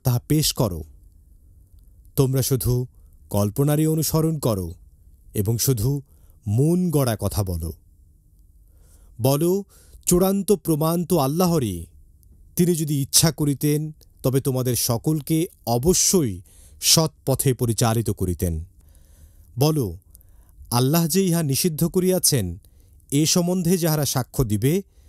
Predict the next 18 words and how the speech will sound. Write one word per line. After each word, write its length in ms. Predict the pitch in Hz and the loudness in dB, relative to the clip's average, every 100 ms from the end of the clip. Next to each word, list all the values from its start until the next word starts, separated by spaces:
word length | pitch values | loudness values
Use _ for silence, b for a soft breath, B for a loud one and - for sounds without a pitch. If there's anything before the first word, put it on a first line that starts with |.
| b - | b -4
তাহাদেরকে 420 | 123 127 123 147 | -2 0 0 -2
হাজির 340 | 113 127 190 | 0 0 0
করো। 320 | 202 135 87 76 - - - - - - - - - - _ - | 0 -4 -4 -12 -18 -20 -20 -20 -20 -20 -20 -20 -20 -20 _ -6
তাহারা 220 | 120 127 131 | -2 0 0
সাক্ষ্য 420 | 127 117 - 156 | -2 -6 -2 -2
দিলেও 580 | 110 131 190 160 131 156 | 0 2 4 2 -2 -2
তুমি 260 | 156 143 | -2 -2
তাহাদের 360 | 135 131 127 131 | 0 0 0 -2
সঙ্গে 380 | - 120 127 160 | 0 -2 0 0
ইহা 280 | 139 135 117 | 0 -2 -2
স্বীকার 420 | - 156 175 151 | -2 0 0 0
করিও 300 | 117 92 87 | -4 -4 -4
না। 220 | 87 71 - _ - - - - - - - - | -6 -10 -16 _ -20 -20 -20 -20 -20 -20 -12 -2
যাহারা 280 | 135 139 139 | 0 2 0
আমার 380 | 127 131 151 | -2 0 0
আয়াতসমূহকে 760 | 151 139 135 - 131 123 120 120 | 0 0 -2 -2 0 0 -2 -4
প্রত্যাখ্যান 720 | - 127 - 156 - 151 120 | -2 -4 0 -2 0 -2 0
করিয়াছে, 600 | 113 110 110 - 135 143 | -2 -2 0 2 0 -2